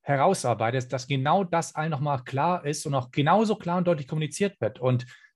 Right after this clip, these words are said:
bei dieser Spirale, die du beschrieben hast, hast du durch diese Gegenangriffe, durch diese Polarisierung, durch die Gruppierungen und dieses zum Teil eben, dass man Dinge aufzeigt und zum Beispiel aus alte Geschichten aufwärmt und sagt, aber an der Stelle die Person völlig falsch gehandelt und da ist sie bei Rot über die Ampel gelaufen, habe ich ein Foto gemacht,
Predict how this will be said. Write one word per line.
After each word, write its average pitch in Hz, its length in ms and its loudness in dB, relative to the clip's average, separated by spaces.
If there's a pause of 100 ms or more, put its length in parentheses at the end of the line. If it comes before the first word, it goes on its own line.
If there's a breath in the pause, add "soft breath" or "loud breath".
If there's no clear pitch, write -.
bei 127 100 2
dieser 135 200 4
Spirale, 139 360 2
die 175 60 -4
du - 20 -4
beschrieben 165 440 -2
hast, - 360 -4
hast 165 180 -4
du 160 60 2
durch 143 100 -2
diese 139 420 2 (460 loud breath)
Gegenangriffe, 123 920 0
durch 135 120 0
diese 131 240 0
Polarisierung, 139 640 2
durch 127 120 -2
die 143 100 -4
Gruppierungen 147 680 0
und 139 200 -2
dieses 139 260 -2
zum 147 140 -6
Teil 151 240 2
eben, 156 160 0
dass 135 140 -2
man 139 180 0
Dinge 165 340 0
aufzeigt 151 580 -4
und 143 100 -2
zum 139 140 -2
Beispiel 139 280 -2
aus 127 200 2 (160)
alte 156 240 0
Geschichten 160 520 -4
aufwärmt 143 440 0
und 143 100 -2
sagt, 143 140 0
aber 143 100 8
an 139 80 2
der 147 160 4
Stelle 160 180 -2
die 147 80 -4
Person 147 280 0
völlig 139 220 -4
falsch 175 320 0
gehandelt 151 400 -2
und 131 120 -4
da 135 160 0
ist 147 100 -6
sie 147 60 -6
bei 139 160 0
Rot 156 140 -2
über 151 100 -6
die 156 80 -6
Ampel 151 220 -2
gelaufen, 139 300 0
habe 135 100 -4
ich 127 60 -8
ein 123 60 -8
Foto 165 220 -4
gemacht, 151 320 -2